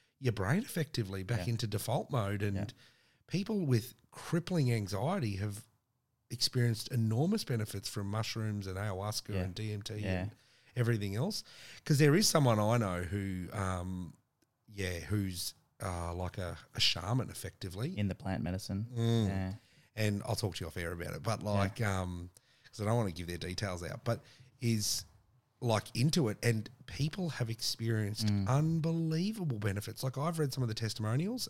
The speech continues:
Speaker 1: and I've also known some of the people who have visited this person, and, and been helped and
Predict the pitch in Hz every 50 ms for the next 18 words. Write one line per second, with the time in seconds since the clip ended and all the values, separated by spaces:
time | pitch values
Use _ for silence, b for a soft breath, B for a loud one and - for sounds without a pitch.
0 | - - 127 123 120 120 117 B B B B B B B B B 117 117 107 113
1 | 143 185 208 - - 135 117 110 104 95 98 104 110 117 135 156 160 135 117 113
2 | 101 95 92 - 101 92 - - 92 80 104 95 92 87 90 104 131 151 202 175
3 | 127 90 78 98 92 - - 90 92 95 - - 98 95 - - - 110 101 101
4 | - - 104 104 98 95 92 98 B B B B B B B B _ - 113 104
5 | 101 92 87 104 95 87 - - - - - 117 110 107 104 98 98 95 -